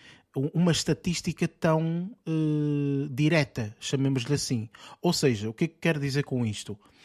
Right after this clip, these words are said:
Como o facto de nós neste momento termos muitas, eh, plataformas de streaming, as plataformas de streaming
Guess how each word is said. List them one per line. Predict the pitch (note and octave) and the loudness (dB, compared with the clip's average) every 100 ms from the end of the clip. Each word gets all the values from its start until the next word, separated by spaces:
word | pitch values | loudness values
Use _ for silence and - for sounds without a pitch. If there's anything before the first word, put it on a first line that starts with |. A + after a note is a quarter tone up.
| - - - - | -20 -20 -20 -2
Como | F3+ F3+ E3+ | 0 0 -2
o | |
facto | - - A#3+ - - C#3 | -2 -2 -2 -6 -4 -2
de | A#2+ | 0
nós | C3 F#3 E3+ | 0 0 0
neste | E3+ - | -4 -2
momento | D#3+ C#3 A#2+ A2 | -2 0 0 -2
termos | - C3+ B2 A#2 | -2 0 0 0
muitas, | B2+ D3 F3+ A3+ G#3 - C3 A#2 - B2 | 0 2 4 4 2 0 0 0 -6 -10
eh, | A#2 | -10
plataformas | A#2+ D3 C#3+ - E3+ E3 C#3+ | -4 -2 0 0 0 2 -2
de | - | -6
streaming, | - - C3 A#2 A2 A#2 - _ - - - | -8 -2 0 0 -4 -8 -14 _ -20 -12 -8
as | - | -4
plataformas | C4 - G3+ D3+ C#3 C#3+ | -4 -2 0 2 2 0
de | - | -4
streaming | - C3 A#2 A2+ | 0 0 0 -2